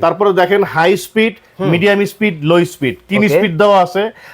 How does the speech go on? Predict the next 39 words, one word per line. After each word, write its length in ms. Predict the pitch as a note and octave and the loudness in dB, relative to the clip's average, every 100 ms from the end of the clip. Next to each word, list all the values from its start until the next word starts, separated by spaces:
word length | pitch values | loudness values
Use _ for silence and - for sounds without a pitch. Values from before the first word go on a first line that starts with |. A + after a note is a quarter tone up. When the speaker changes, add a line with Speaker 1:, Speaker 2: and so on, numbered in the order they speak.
| - | -4
Speaker 1:
আপনি 260 | D#3 E3 | -2 0
হাইতে, 520 | E3+ C#3+ D#3+ F#3 G3+ G3 | -2 0 0 0 0 0
লোতে, 360 | F3+ F3+ G3 | 2 2 0
মিডিয়ামে 440 | F3 F3 F3 F3+ F#3 | 0 0 0 0 0
কমায় 300 | F#3 F#3+ F#3+ | -2 2 2
বাড়ায় 220 | E3 D3 | 2 0
চালাতে 320 | D#3+ D#3 D3 | 0 -2 -2
পারবেন। 260 | B2+ A#2 G#3+ | -4 -2 -2
Speaker 2:
হুম, 80 | |
হুম, 80 | A3 | 0
হুম। 60 | F#3+ | 2
Speaker 1:
এলইডি 260 | G3 G3 | 2 2
লাইটের 260 | F#3 F3 F3 | 2 2 0
অপশনটাও 440 | D#3 - D3+ D3 | -2 -4 -8 -6
পাচ্ছেন। 420 | C#3 B2 - C3+ - | -6 -6 -8 -16 -8
Speaker 2:
ওকে। 360 | C3+ B2+ F3 B3 | -8 0 0 0
Speaker 1:
ঠিক 140 | F#3 | 0
আছে, 300 | A3 - G#2+ - | -2 -2 -6 -4
Speaker 2:
হুম। 160 | G3 A#2+ | -6 -4
Speaker 1:
এটার 200 | - G3+ | 0 0
প্রাইসটা 400 | - G3+ G3+ A3+ | 0 0 0 0
আমি 120 | G#3+ G#3+ | 0 0
পরে 220 | A3 G#3 | 0 0
বলে 200 | F#3 E3 | 0 -2
দিব। 260 | B2+ G2 F2+ _ - | -4 -10 -14 _ -4
Speaker 2:
ওকে। 240 | F#3 F3+ | -2 0
Speaker 1:
এরপরে 300 | - A#3 A3+ | -2 0 -2
শুরু 240 | - A3 | 0 -2
করব 280 | A3 A3 G#3+ A3+ | 0 0 0 -2
একটু 300 | A3+ - A3+ | -6 -6 -2
বড় 260 | F3 G3+ F#3+ | 2 2 2
সাইজের 360 | A3+ E3+ E3 | 0 0 0
মধ্যে। 380 | D#3+ C#3 G#2 A2 | 0 -4 -6 -4
Speaker 2:
বড় 160 | D#3+ G#3+ | 0 0
Speaker 1:
এটা 100 | E3 | 0
Speaker 2:
সাইজ। 120 | F#3 | 0
Speaker 1:
হচ্ছে 220 | F#3+ A3 A#3 | 0 -2 0
ঊনত্রিশ 500 | G#3 F#3+ - A3 F#3+ | 0 -2 -2 -2 -2
ষোলো। 380 | - G3+ D3 | -2 0 0